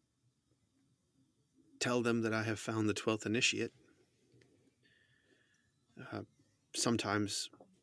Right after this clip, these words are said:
men lose their nerve before they arrive, so, uh, I don't think we'll have a problem with, with him filling one of those spots.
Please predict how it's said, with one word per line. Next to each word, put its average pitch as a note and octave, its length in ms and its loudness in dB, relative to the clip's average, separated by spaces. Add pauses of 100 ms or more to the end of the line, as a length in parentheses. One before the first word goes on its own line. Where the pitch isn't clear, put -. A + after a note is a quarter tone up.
(640)
men G#2+ 340 2
lose G#2+ 240 4
their G#2 340 0
nerve G2+ 440 4
before G#2 340 0
they G2+ 120 2
arrive, G2+ 500 2
so, G2 360 -2 (1000)
uh, F#2+ 300 -4 (680)
I A2 100 2
don't A2 300 2
think G#2 220 2 (120)
we'll G#2+ 180 4
have G#2 160 -4
a G#2 60 -4
problem G2+ 400 2
with, F#2+ 180 0 (220)
with A2+ 160 0
him G2 380 0 (760)
filling G2+ 300 2
one F#2+ 120 0
of F#2 60 0
those F#2+ 220 -2
spots. - 540 -4